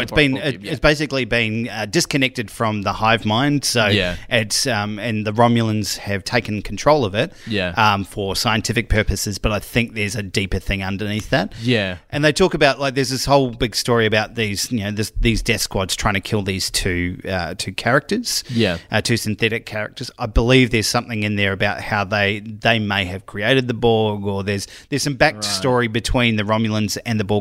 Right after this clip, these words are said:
Speaker 2: that hasn't been explained fully
Speaker 1: Mm.
Speaker 2: that I think we're gonna see play out over the course
Speaker 1: I
Speaker 2: of
Speaker 1: want,
Speaker 2: this.
Speaker 1: uh, yeah, I'm, I'm in,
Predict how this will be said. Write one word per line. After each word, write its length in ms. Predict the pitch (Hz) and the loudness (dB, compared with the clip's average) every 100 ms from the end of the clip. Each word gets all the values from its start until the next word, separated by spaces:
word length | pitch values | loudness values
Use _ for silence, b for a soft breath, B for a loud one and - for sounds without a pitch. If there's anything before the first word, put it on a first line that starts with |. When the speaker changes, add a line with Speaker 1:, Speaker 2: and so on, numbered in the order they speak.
| 95 | 0
Speaker 2:
that 200 | 101 - | -2 -4
hasn't 280 | 98 117 117 | -4 -2 2
been 120 | 110 | 0
explained 480 | 101 - 101 120 127 | 0 -2 0 2 2
fully 300 | - 190 127 B | 2 2 0 B
Speaker 1:
Mm. 160 | 117 107 | -4 2
Speaker 2:
that 100 | 113 | 2
I 60 | 107 | 2
think 180 | 123 | 0
we're 60 | 117 | 0
gonna 180 | 107 98 | -2 -2
see 440 | - 110 98 98 - - | -2 -2 -4 -6 -8 -2
play 340 | - 107 98 | 0 0 0
out 140 | 101 104 | -2 -2
over 180 | 110 101 | -4 -4
the 100 | 101 | -4
course 260 | 104 104 | -4 0
Speaker 1:
I 60 | 147 | 2
Speaker 2:
of 60 | 147 | 4
Speaker 1:
want, 140 | 165 | 2
Speaker 2:
this. 100 | - | 2
Speaker 1:
uh, 60 | 147 | 4
yeah, 240 | 147 127 | 6 6
I'm, 120 | 120 | 4
I'm 200 | 127 139 | 2 0
in, 120 | 143 | -2